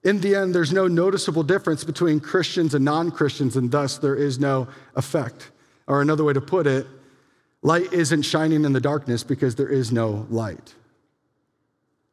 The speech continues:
So you can reject the world. Light isn't shining in the darkness because it's not going out into the darkness. You can receive everything from the world,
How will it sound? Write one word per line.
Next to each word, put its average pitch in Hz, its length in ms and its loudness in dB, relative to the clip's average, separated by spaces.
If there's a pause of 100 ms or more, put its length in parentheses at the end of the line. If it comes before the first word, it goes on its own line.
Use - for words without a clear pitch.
(520)
So 170 120 -2
you 175 80 0
can 165 140 2
reject 165 540 0
the 170 80 4
world. 131 480 0 (920)
Light 170 240 0
isn't 160 220 0
shining 160 300 2
in 151 60 2
the 147 80 0
darkness 151 400 0
because 147 320 -2
it's 139 140 -2
not 156 160 0
going 160 260 2
out 151 140 0
into 175 200 0
the 151 100 2
darkness. 139 480 -2
You 156 60 -2
can 151 160 2
receive 220 720 -2 (760)
everything 196 520 -2
from 160 180 -2
the 147 100 2
world, 139 520 -2